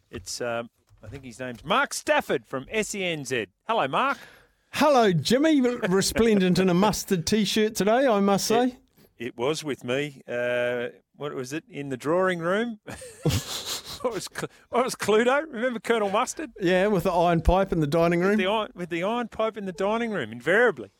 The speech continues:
Speaker 2: Oh, lead pipe.
Speaker 1: Invariably.
Speaker 2: Lead pipe, actually. Lead pipe, yeah.
Speaker 1: Hey, uh, here's the, uh, here's the question I wanna ask you.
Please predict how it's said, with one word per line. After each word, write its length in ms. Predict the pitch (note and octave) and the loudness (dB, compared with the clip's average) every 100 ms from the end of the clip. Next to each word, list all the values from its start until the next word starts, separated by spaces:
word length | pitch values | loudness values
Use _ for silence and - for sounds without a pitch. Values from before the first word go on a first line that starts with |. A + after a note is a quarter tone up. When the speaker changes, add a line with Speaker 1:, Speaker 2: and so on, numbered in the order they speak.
| _ - | _ 0
Speaker 2:
Oh, 100 | C3 | 2
lead 240 | C3 D#3 | 4 4
pipe. 40 | F#3+ | 4
Speaker 1:
Invariably. 240 | F3+ A2 A#2+ | 4 4 0
Speaker 2:
Lead 180 | D3+ C#3+ | 0 0
pipe, 240 | B2+ A2 | -2 -2
actually. 340 | A#2 A2 B2 A#2+ | -4 -6 -10 -8
Lead 280 | A2 A#2 | -6 -6
pipe, 220 | - G2+ - | -8 -10 -10
yeah. 100 | G2+ - - - - | -12 -12 -14 -14 -6
Speaker 1:
Hey, 320 | E3+ E3 D#3+ | -2 0 0
uh, 280 | D3+ D3 D3+ | 0 0 -2
here's 380 | C#3 E3 E3 - | -6 -6 -6 -6
the, 280 | C#3+ B2+ B2 | -8 -6 -6
uh, 140 | A#2 | -6
here's 300 | A#2 C#3+ C3+ | -8 -12 -12
the 60 | B2 | -12
question 340 | - C3 - | -10 -10 -10
I 40 | A#2 | -12
wanna 260 | A#2 A#2 | -10 -12
ask 400 | A2+ A2 G#2 - | -12 -12 -12 -14
you. 240 | A2+ G#2 | -14 -12